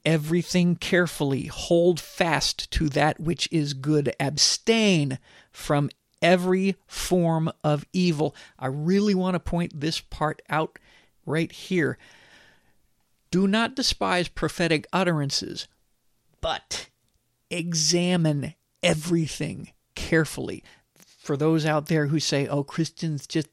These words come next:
believe blindly," and unfortunately there are who do. There are a lot who do.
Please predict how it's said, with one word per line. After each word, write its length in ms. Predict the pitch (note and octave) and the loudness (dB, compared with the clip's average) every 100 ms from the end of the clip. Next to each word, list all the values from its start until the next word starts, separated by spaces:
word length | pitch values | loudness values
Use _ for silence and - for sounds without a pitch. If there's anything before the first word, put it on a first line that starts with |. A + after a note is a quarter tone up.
| - | -4
believe 440 | C#3+ D#3 D3+ C#3 - - - | -2 0 0 -2 -8 -20 -12
blindly," 680 | C3+ C3+ D#3 E3+ D3 C3 G#2+ - _ | -6 -2 0 0 -2 -4 -6 -12 _
and 240 | C#3+ C#3 | 0 0
unfortunately 840 | C3 D3+ - E3 D3+ D#3 B2+ D#3 D3+ | 0 -4 0 -2 0 -2 -2 -2 0
there 280 | C#3+ D3 - | 2 0 0
are 260 | D3+ D3 | -2 -2
who 260 | D3+ E3 D3 | -2 -4 -4
do. 360 | C#3 F#3+ C#3 | 2 4 4
There 200 | B2 B2+ | 2 -2
are 80 | C3 | -2
a 60 | C#3+ | 0
lot 340 | F3 F#3 - | 2 2 0
who 240 | - D3 C#3 | -2 0 0
do. 360 | C#3+ C3+ - | 2 0 0